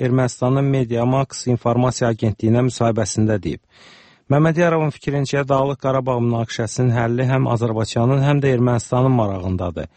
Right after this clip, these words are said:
və hətta bu məsələ Ermənistanı daha çox maraqlandırır, nəinki Azərbaycanı.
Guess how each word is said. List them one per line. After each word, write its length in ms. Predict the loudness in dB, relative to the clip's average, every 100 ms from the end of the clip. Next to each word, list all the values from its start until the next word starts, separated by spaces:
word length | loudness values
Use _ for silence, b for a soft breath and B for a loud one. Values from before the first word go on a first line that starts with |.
| B B B -2
və 80 | 0
hətta 260 | 0 0 -2
bu 160 | 2 2
məsələ 480 | 2 0 -2 0 0
Ermənistanı 640 | 0 0 -2 -2 -2 -2 0
daha 200 | 0 0
çox 260 | -2 -2
maraqlandırır, 760 | 0 0 -2 -2 0 0 0 0 2
nəinki 260 | 2 0 -2
Azərbaycanı. 640 | -2 -2 -2 -4 -2 -4